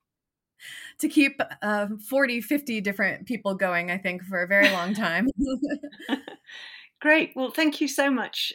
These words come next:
Speaker 2: um, for chatting with me today. Um, I think, I think I've learned quite a bit about parasites, um, and it's been really interesting. Um, so, yeah,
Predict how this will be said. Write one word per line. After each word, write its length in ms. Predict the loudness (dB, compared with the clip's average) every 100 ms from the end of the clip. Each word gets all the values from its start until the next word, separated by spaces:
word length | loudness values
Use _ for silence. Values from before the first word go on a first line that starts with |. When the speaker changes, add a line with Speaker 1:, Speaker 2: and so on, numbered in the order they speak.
| 0
Speaker 2:
um, 280 | 2 2 -2
for 140 | -8
chatting 400 | 0 0 0 -8
with 80 | -8
me 140 | -8
today. 560 | -10 -6 -2 -2 -6 _ -4
Um, 440 | -2 -2 -4 -8 -14 -20 _ -2
I 100 | 0
think, 240 | 0 -2 -2
I 100 | -2
think 180 | -2
I've 140 | -2 2
learned 280 | 2 2 0
quite 280 | -4 -2
a 60 | -2
bit 220 | 0 0
about 300 | 2 2 2
parasites, 840 | 4 2 2 0 -2 -2 -6 -10 _ -20 -20 -20 _ -2
um, 280 | 0 0 0
and 140 | -2
it's 160 | -2 -2
been 140 | -2
really 260 | 0 0 0
interesting. 680 | 0 0 -4 -4 -6 -8 -10 -2
Um, 420 | -2 -2 -4 -8 -8
so, 380 | -2 0 0 -2
yeah, 280 | 2 2